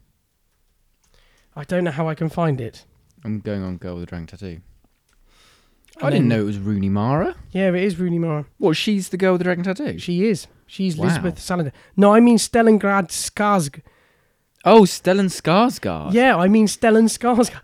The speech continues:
Speaker 1: How
Speaker 2: Ah.
Speaker 1: do you say it like he's an old friend? Like you've met him last week?
Speaker 2: <laughs> I know the actor Stellan Skarsgård. He's, he's in loads of things.
Speaker 1: Exactly, that's what I mean. He's the other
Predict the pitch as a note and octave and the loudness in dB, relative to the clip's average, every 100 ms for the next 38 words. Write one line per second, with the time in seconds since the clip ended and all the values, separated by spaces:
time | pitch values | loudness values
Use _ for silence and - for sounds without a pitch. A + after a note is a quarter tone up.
0 | - G3+ B3 G3 A2 G#4+ - G4+ D#4 D4 | 0 2 4 4 2 -2 -2 -2 0 -2
1 | C4+ C4 D4 C#4+ A3+ - E4 F3+ C3 D3+ | -2 0 2 2 -2 0 2 2 -2 -6
2 | F#3 G#3 G#3 A#3 - A3+ A3+ A3+ F#3 B3 | -4 0 2 2 2 4 4 4 0 -2
3 | G#2+ G#2 B3+ B3 G#3+ F3 - - - - | -2 4 6 6 0 -4 -8 -20 -8 2
4 | D#3+ G3+ F#3 D#3+ A3+ - A2 - G#2 F#2 | 6 6 6 4 2 -2 -8 -6 -6 -6
5 | E2+ F#2+ F2 - E2 D#2 D#2 _ _ _ | -8 -8 -8 -10 -14 -14 -16 _ _ _
6 | _ A#3 A#3+ G#3 - _ F3+ A3 C#4+ G3+ | _ 0 0 -2 -10 _ 0 0 0 0
7 | E3 D3 D4 D#3+ A2 F#2+ F2 E2 E2+ G3+ | 0 2 2 0 -4 -6 -8 -10 -8 -4
8 | C4+ - E3 E3+ F#3 G#3+ F#3+ G#3 F#3 G3+ | -4 -4 -10 -8 -4 0 2 0 0 -2
9 | B3 A3 C3 | 0 -2 -4